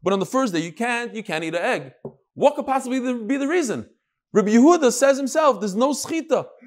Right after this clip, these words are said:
An egg is solid, and there's no, there's no connection between an egg that's a solid to somebody squeezing out an orange. But he says you can't eat an egg on se-,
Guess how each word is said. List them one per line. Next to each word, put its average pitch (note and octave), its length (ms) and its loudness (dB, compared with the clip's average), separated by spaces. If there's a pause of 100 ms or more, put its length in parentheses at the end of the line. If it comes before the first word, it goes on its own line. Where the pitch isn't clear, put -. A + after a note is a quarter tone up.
(140)
An G3 120 4
egg B3 180 2
is F3 300 -4
solid, G3+ 640 0 (440)
and G3+ 120 -4
there's G3+ 100 -2
no, C4 460 2
there's F3 120 -8
no D4 120 -2
connection A#3+ 480 -4
between G#3 320 -6
an G3 80 -4
egg A#3 140 0
that's G3+ 160 -2
a G#3+ 60 -8
solid A#3 480 0 (440)
to F#3+ 100 -4
somebody A3+ 420 2
squeezing A3 460 -2
out A3 160 -4
an A3 60 -8
orange. C4+ 420 -8 (280)
But G3 100 6
he B3 40 2
says B3 240 2
you B3+ 80 0
can't E4 320 4
eat D4 100 -6
an B3 120 -4
egg F#3+ 200 0
on E3+ 100 -2
se-, E3+ 140 -8